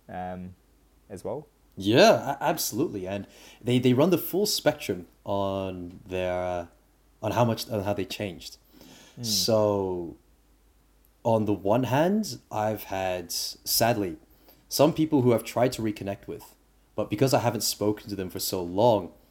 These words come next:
Speaker 2: our conversations are very sporadic and
Speaker 1: Yeah.
Speaker 2: almost non-existent. Like, I remember there was this one friend of mine, really, really close during university. We'd be chatting, we'd be discussing, we'd ha-, be hanging out all the time.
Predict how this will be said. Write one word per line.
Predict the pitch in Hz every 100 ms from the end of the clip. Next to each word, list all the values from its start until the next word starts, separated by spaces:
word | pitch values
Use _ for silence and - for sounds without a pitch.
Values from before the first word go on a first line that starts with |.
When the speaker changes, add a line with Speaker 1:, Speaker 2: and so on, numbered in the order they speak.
| _ _ _
Speaker 2:
our | -
conversations | 107 131 110 - 104 104 95
are |
very | 92 95
sporadic | - - 92 90 - - _ _ _ _ _ _
and | 92 90 85 85 87 85
Speaker 1:
Yeah. |
Speaker 2:
almost | 107 110 -
non-existent. | 95 85 87 - - - - _
Like, | 98 101
I |
remember | 104 117 113
there | 104
was | 98 101
this | 98
one | 101 104
friend | - 101
of | 92
mine, | 92 92 92 92 - _ _ _ _ - - - - - -
really, | 110 117 160 190 156
really | 131 127
close | 123 120 113 -
during | 107 104
university. | 98 101 98 98 98
We'd | 92 87
be | 82
chatting, | - 110 107 107 98
we'd | 87
be | 82
discussing, | - 98 101 95
we'd | 95
ha-, | 95
be | 95 92
hanging | 95 90
out | 85
all | 90
the | 82
time. | 120 127 120 117